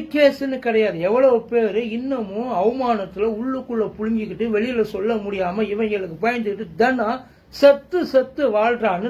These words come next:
தெரியல. இவங்க அத்தனை பேருக்கு ஒரு பாடமா இருக்கட்டும், எல்லாத்துக்கும் ரூல்ஸை ஃபாலோ பண்ணணும்ல.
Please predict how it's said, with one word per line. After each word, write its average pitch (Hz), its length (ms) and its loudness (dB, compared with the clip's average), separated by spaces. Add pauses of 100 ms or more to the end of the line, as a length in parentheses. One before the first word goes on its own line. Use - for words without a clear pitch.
தெரியல. 170 380 -4 (1800)
இவங்க 190 260 2
அத்தனை 311 340 4
பேருக்கு 330 320 2
ஒரு - 80 0
பாடமா 262 360 2
இருக்கட்டும், 170 560 -4 (760)
எல்லாத்துக்கும் 277 540 2
ரூல்ஸை 302 360 2
ஃபாலோ 262 360 2
பண்ணணும்ல. 160 580 -4